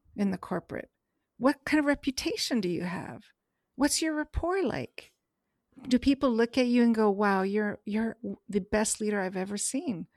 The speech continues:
So we're, we're uprooting ourselves because we hunger for something so much bigger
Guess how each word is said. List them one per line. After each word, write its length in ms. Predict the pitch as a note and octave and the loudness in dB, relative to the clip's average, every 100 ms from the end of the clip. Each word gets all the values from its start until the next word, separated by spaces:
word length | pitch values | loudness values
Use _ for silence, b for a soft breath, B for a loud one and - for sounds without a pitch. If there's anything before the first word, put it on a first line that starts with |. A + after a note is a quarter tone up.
| _ _ _ _ _ _ _ _ _ _ _ _ | _ _ _ _ _ _ _ _ _ _ _ _
So 260 | - A#3+ - | -2 0 0
we're, 240 | - A#3+ - | 0 0 0
we're 200 | A#3 A#3+ | 0 0
uprooting 600 | A#3+ - B3+ E4+ F#4+ C4+ | 2 0 2 2 4 2
ourselves 680 | F#3+ F#3 - F#3 D#3+ D#3+ G3+ | 2 -2 -4 -2 -2 -4 -4
because 300 | A3 A#3+ A#3 | -2 -2 0
we 120 | A#3 | -2
hunger 600 | - - C4+ D4 D4 A#3 | -2 -2 4 4 6 2
for 180 | - G3 | 0 -6
something 560 | - G3 F3 - F#3 F#3 | -2 -2 -4 -6 -6 -4
so 440 | - - - D4+ | -2 -4 0 0
much 320 | D#4 C#4+ - | 2 0 -2
bigger 420 | - B3+ A3+ G3+ | -2 0 2 2